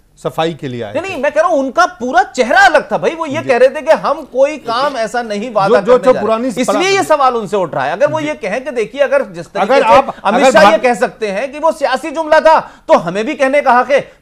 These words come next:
Speaker 2: तो फिर उनमें उनमें दूसरों में फर्क नहीं है। फिर ये क्लेम और ये चोला
Speaker 1: जी।
Speaker 2: पहन के कि
Speaker 1: जी।
Speaker 2: नहीं साहब हम तो दुनिया को बदलने आए हैं
Speaker 1: जी।
Speaker 2: और सारे लोग चोर हैं, सारे लोग खराब हैं, सबको सर्टिफिकेट देते हैं। भाई जब उनसे सवाल पूछेंगे तो अब आप ये कह रहे हैं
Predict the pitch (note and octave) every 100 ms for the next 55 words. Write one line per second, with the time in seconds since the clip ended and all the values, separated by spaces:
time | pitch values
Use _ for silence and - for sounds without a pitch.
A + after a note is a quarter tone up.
0 | G3+ G3 G#3 F3 F3+ G#3 D3+ D3 C#3+ D#3+
1 | A#3 B3 A#3+ B3+ C#4 A#3+ B3+ - G#3+ G#3
2 | B3+ B3+ B3 A#3+ - G#3 B3+ B3+ F3+ E3+
3 | G#3 G#3+ G#3+ - C3 A3+ C4 A#3 C#4 F#3+
4 | C4 C#4+ G#3 A3 C4 C4 G#3 F#3+ B3+ C4
5 | A#3 A#3+ A3 A#3+ A#3 A#2+ G#3+ - A3 C4
6 | C#4 C#4 - B3+ B3+ A3+ A#3+ A#3 - B2
7 | G3+ C4 C#4+ C#4 A#3+ A3+ B3 A#3 A#3+ A#3+
8 | _ - G#3+ D#4 D4+ B3 A#3+ B3 A3+ A3+
9 | G#3 A3 G#3+ B3+ A#3 F#3 A#3+ A3 F#3 F#3+
10 | F3 D3+ G3 G#3 G3+ G3 G3 E3+ F#3+ G#3
11 | A#3 A#3+